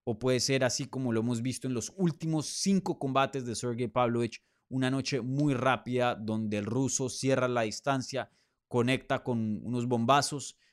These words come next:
pone al peleador, al oponente groggy y lo finaliza rápidamente. Eh, yo creo que oficialmente para los picks de M M A Junkie me fui con Sergey Pavlovich.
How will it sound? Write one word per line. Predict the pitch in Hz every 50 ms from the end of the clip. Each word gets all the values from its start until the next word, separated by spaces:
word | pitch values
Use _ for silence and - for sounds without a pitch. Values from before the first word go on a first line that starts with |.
| _ _ _ _
pone | - 131 135 135 131 131
al | 127 120
peleador, | - 135 123 117 110 107 107 113 117 113 120 - -
al | 110 113
oponente | 110 98 - 113 117 120 110 - 127
groggy | 120 135 147 147 143 147 170 165 - - _
y | - 104
lo | 104 98
finaliza | - - 107 95 101 110 113 104 - 120 117 - -
rápidamente. | - 110 113 113 107 113 110 107 107 107 101 95 - - - _ _ _ _ _ _ _ _ _ _ _ _ _ _ _ _ - - -
Eh, | 110 110 110 110 107 104 98 - - - - - - _ _ -
yo | 120 131 151 147
creo | - 190 180 185 175
que | - - 170
oficialmente | 139 - 135 117 - - 160 160 165 170 175 170 165 151 165 151
para | - 156 147
los | 131 117 -
picks | - - 139 131 - 131
de | 143 139
M | 143 147
M | 147 147
A | 143 135
Junkie | 143 147 139 - 156
me | 147 123 107
fui | - - 117 110
con | 135 131 120
Sergey | - - 135 127 131 127
Pavlovich. | 110 - 135 131 123 113 104 98 90 - - -